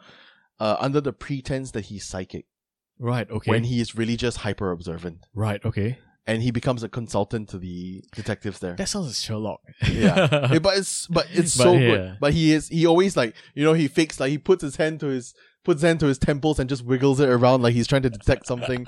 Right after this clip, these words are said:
Speaker 2: <laughs>
Speaker 1: But it's, it's very interesting because he is such a childish character.
Speaker 2: Right, right. Yeah.
Speaker 1: And it's, it's played so well.
Speaker 2: Yeah. Oh, I got one more,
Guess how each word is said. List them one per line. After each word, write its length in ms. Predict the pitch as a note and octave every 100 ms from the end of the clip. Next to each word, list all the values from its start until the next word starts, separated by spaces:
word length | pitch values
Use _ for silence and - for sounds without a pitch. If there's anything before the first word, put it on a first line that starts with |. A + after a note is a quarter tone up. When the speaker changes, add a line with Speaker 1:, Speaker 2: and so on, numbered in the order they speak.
| - -
Speaker 2:
<laughs> 220 | - -
Speaker 1:
But 140 | E3 D#3+
it's, 140 | F3 -
it's 140 | D3+
very 240 | D3 F3+
interesting 360 | D3+ C3 B2 G#2+
because 260 | A#2+ D#3 -
he 100 | C3
is 80 | A#2
such 320 | - D3 -
a 40 |
childish 360 | - F#2+ F#2+ -
character. 360 | F2 F2 A2+
Speaker 2:
Right, 280 | A2+ A#2 -
right. 280 | G#2+ G2+ G2 - _ _ -
Yeah. 260 | G2 F#2+
Speaker 1:
And 120 | B2 B2+
it's, 220 | A2+ -
it's 180 | B2+ A2
played 300 | - C#3 C3
so 160 | - A2+
well. 240 | G2+ F#2 _ _
Speaker 2:
Yeah. 240 | G#2 E2+ F2+ -
Oh, 80 | E3+
I 100 | -
got 120 | A2 G#2
one 140 | A#2+
more, 200 | A#2 G#2+